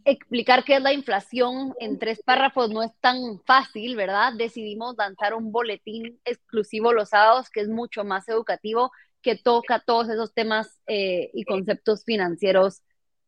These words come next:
que tocaba la sección de los miércoles, pero ya con más espacio para desarrollar, y son más como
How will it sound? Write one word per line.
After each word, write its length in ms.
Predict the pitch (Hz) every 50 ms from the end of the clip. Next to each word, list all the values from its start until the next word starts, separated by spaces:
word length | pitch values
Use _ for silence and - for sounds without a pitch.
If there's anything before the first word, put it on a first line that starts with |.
| _ _
que 120 | - - 208
tocaba 380 | 196 208 196 226 208 196 202
la 100 | 208 208
sección 360 | 208 196 143 - - 202 180 190
de 80 | 190
los 120 | 185 165 180
miércoles, 420 | 190 185 196 - 208 190 185 - _
pero 180 | 233 226 214
ya 160 | 196 190 190 190
con 180 | - 214 214
más 160 | 208 202 190
espacio 440 | 220 208 - - 202 202 - 208 196
para 240 | - 208 202 196 190
desarrollar, 600 | 202 196 214 214 220 190 165 175 190 208 226 226
y 120 | 226 202
son 260 | - - 220 208 208 208
más 220 | 208 214 - -
como 420 | - 233 233 226 214 190 175 -